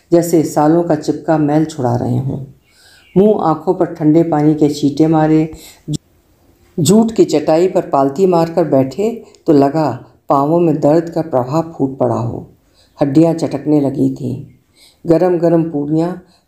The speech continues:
तथा दूध का कटोरा बड़ी थाली में लगकर आ चुका था।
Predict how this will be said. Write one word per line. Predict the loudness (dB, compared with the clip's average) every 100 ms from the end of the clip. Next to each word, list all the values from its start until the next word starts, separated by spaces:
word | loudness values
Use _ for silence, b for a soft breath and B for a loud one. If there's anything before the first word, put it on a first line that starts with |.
| 0
तथा | 2 2
दूध | 2 2 2
का | -2
कटोरा | -2 -2 0 2
बड़ी | 0 0 -2
थाली | -2 -2 2
में | 4 2
लगकर | 0 -2 -2
आ | 0
चुका | -2 -6 -6
था। | -6 -8 -14